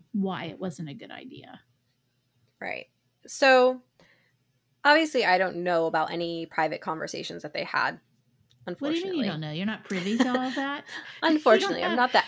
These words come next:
Speaker 2: that
Speaker 1: you don't have your inside man? What?
Speaker 2: Yeah, I'm not that cool. Not that cool. Um, but so I don't know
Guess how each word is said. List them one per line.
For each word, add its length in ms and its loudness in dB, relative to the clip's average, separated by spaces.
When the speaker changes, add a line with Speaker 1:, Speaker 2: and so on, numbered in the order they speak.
Speaker 2:
that 100 -4
Speaker 1:
you 160 0
don't 120 -2
have 240 -2
your 200 -2
inside 600 -4
man? 460 0
What? 460 -6
Speaker 2:
Yeah, 320 6
I'm 80 -2
not 200 6
that 180 4
cool. 360 -10
Not 220 0
that 200 -2
cool. 260 -14
Um, 480 6
but 160 2
so 140 6
I 140 8
don't 220 0
know 580 -4